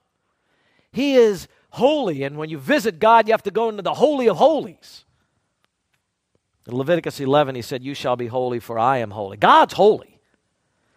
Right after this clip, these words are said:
When the demons met Jesus in Mark chapter one, verse twenty-four,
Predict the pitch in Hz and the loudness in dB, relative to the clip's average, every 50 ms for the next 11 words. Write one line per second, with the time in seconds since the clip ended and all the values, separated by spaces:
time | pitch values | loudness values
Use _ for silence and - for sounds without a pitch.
0 | _ _ _ - - 135 143 135 127 170 196 196 175 156 131 104 127 147 147 139 | _ _ _ -14 -10 -6 -4 -2 0 0 0 0 -2 -4 -6 -6 -2 -2 -2 -2
1 | - _ _ _ _ _ _ _ _ _ _ 117 104 160 190 180 151 147 - - | -2 _ _ _ _ _ _ _ _ _ _ -10 -6 -4 -4 -4 -4 -6 -8 -8
2 | 139 131 135 151 160 156 147 - - 175 156 143 - - 131 123 131 156 156 151 | -6 -2 2 4 4 4 2 0 0 0 0 0 0 -4 -8 -4 -2 0 0 0
3 | 139 135 139 - - - 165 151 135 131 113 - 156 156 156 135 117 92 | 0 -4 -8 -8 -10 -8 -6 -4 -4 -6 -6 -6 -2 0 0 0 0 -2